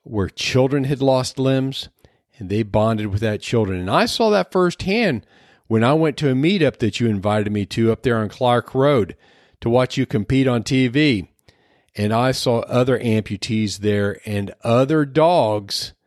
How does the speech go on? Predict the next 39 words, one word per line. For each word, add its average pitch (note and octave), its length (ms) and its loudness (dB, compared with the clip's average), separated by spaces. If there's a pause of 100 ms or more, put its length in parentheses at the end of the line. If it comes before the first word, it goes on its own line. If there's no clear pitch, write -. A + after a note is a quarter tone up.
(320)
that G#2+ 120 0
also C3 360 2
had G#2 160 0
lost G#2 360 0
a G#2+ 40 -2
leg, G#2+ 400 0
and G#2+ 140 -4
it G#2 240 -4
was G2+ 220 -2
brilliant A2+ 460 2
how A2+ 100 -2
you G#2 180 0
had G2+ 180 0
built G#2 280 2
a G#2 80 -6
community G#2 520 0
around G2+ 420 0
that. F#2+ 300 -4 (580)
Incredible, C3+ 600 2
caring A#2+ 640 0 (140)
guy A#2 720 0
and A2 320 0
a G#2+ 100 -2
world-class A2+ 720 0
athlete. A2 520 -2
Kyle, B2 580 0
it G#2+ 60 -6
was G2 120 -4
a G#2 60 0
pleasure A2 400 2
having G#2 240 0
you G2+ 180 0
on F#2+ 180 0
the F#2 100 -2
show. F2 400 -4
Thank A#2+ 360 -2
you A2 60 -2
so - 160 -4
much. F#2 420 -4